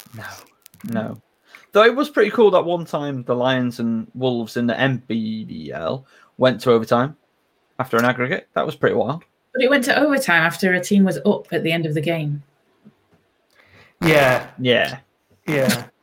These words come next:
Speaker 1: Yeah. Yeah. Uh, mm, silver lining. I don't know. Um, I can't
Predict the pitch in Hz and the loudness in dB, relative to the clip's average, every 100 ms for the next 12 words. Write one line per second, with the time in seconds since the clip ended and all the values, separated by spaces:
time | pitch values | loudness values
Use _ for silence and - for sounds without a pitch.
0 | - - - - _ _ _ _ _ - | -14 -8 -6 -8 _ _ _ _ _ -18
1 | - - - _ _ _ _ _ 208 202 | -12 -14 -14 _ _ _ _ _ -4 -4
2 | 147 135 135 _ - 208 165 - - 165 | -4 -12 -16 _ -14 -12 -12 -8 2 4
3 | 123 117 123 - - - - - - - | 4 2 -2 -6 -18 -16 -14 -16 -12 -2
4 | 127 120 117 _ 160 170 180 - - _ | 2 2 -2 _ 6 6 6 0 -14 _
5 | _ - 131 170 180 180 175 175 160 _ | _ -6 2 4 4 4 0 -6 -10 _
6 | _ - 185 160 - | _ -2 0 -2 -8